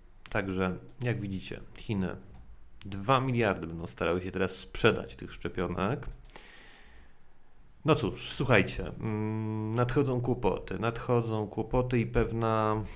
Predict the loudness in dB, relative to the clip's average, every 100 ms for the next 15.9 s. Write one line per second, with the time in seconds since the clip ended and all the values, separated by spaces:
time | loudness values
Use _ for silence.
0 | -12 -14 -16 -18 -20 -20 -20 -20 -14 -4
1 | 0 4 8 8 8 -4 -4 0 2 2
2 | 4 6 6 4 2 4 4 4 2 2
3 | 2 6 6 6 -4 -4 0 2 2 0
4 | 2 2 4 2 0 -8 -14 -12 -4 0
5 | 0 0 0 0 6 8 8 4 -2 0
6 | 0 0 0 0 2 2 0 -8 -10 -2
7 | 0 0 -2 2 2 2 0 -6 -4 0
8 | 0 2 2 0 -2 -12 -6 -4 2 4
9 | 4 4 4 4 2 -6 -14 -18 -18 -10
10 | -4 -2 0 2 0 0 0 2 4 4
11 | 4 2 -2 0 0 2 2 4 6 8
12 | 6 0 0 0 2 6 6 8 6 6
13 | 8 6 8 8 6 2 -2 6 8 8
14 | 4 2 6 6 4 -2 0 0 4 4
15 | 4 0 -2 2 4 6 6 4